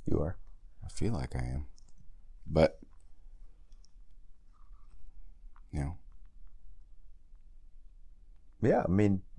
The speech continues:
Speaker 1: yeah, organizing chaos, I think that's really a good way to say it.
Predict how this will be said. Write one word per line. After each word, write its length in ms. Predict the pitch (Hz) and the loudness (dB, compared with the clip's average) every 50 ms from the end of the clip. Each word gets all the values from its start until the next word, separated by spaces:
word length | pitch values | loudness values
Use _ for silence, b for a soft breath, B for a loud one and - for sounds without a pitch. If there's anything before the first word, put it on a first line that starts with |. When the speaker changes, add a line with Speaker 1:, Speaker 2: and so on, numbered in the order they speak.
| - - - | -4 0 2
Speaker 1:
yeah, 220 | - 262 240 170 110 - - 104 113 - | 2 4 2 0 -2 -4 -6 -6 0 2
organizing 500 | - 135 - 214 190 170 160 - 113 107 | 4 4 6 6 6 6 6 6 4 4
chaos, 380 | - 208 - 220 170 - - | 6 6 8 8 6 6 4
I 60 | - | 2
think 180 | 123 - 151 - | 2 2 0 2
that's 400 | - 127 123 - - - - - - | 2 2 2 0 -4 -8 -8 -6 -2
really 400 | - 120 120 120 117 113 107 104 - - - - - - - - - - - - - - - - - - - - - - - - - - - - - - - - - - - - - - - - - - - - - - - - - - - - - - - - - - | 0 0 2 2 2 0 -2 -4 -8 -14 -14 -12 -12 -12 -14 -16 -16 -16 -16 -16 -16 -16 -16 -16 -16 -16 -14 -14 -14 -12 -10 -8 -8 -8 -8 -10 -12 -12 -10 -10 -10 -10 -12 -12 -12 -10 -10 -10 -10 -10 -10 -12 -14 -14 -14 -14 -14 -16 -16 -16 -16 -16 -14 -14 -12 -8
a 20 | - | -2
good 180 | - 104 104 101 | 2 2 6 6
way 140 | 101 98 | 6 6
to 80 | 90 90 | 6 4
say 260 | - - - 123 147 | 4 4 6 6 6
it. 180 | 107 71 - | 4 2 -2